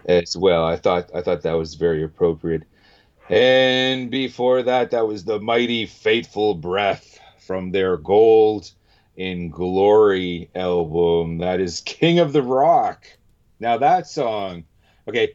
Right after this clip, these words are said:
even though, like, Fateful Breath were kind of more underground, kind of fit into that new wave of heavy, British heavy metal, although I don't think they were from England, they kind of fit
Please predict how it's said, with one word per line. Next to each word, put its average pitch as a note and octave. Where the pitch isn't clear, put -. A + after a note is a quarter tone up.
even D#3
though, D3
like, C3
Fateful B2
Breath A2
were G#2
kind G#2+
of F#2
more A2
underground, G#2+
kind G#2
of -
fit G#2+
into G#2
that F#2
new G#2
wave G#2
of F#2
heavy, G2
British F#2
heavy G2
metal, F#2+
although F#2
I F#2+
don't G#2
think G#2+
they G2
were F#2+
from F2+
England, F#2+
they G2
kind G#2
of -
fit -